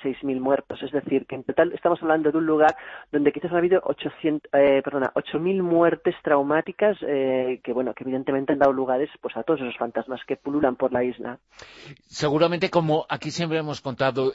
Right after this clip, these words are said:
Speaker 2: esos ecos, eh, del pasado en estos, eh, fenómenos, eh, parece que resurgen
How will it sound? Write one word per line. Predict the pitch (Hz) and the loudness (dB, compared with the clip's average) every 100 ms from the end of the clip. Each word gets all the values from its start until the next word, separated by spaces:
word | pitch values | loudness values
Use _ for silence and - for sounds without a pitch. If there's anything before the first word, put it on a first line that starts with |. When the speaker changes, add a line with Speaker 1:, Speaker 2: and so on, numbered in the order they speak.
| - | -4
Speaker 2:
esos | 147 160 147 | -6 -4 -2
ecos, | 170 160 160 - | -2 0 -2 -2
eh, | 147 | -4
del | 139 143 131 | -2 -2 0
pasado | 147 135 151 165 175 | -2 0 0 2 0
en | 156 | -2
estos, | 143 - 156 156 | -6 -4 -2 0
eh, | 147 | -2
fenómenos, | 147 143 143 151 151 147 | -2 -4 -4 -2 -2 0
eh, | 147 | 2
parece | 151 147 165 | 2 0 -2
que | 156 156 | 0 0
resurgen | 135 120 151 123 131 127 | 0 -6 -8 -8 -6 -6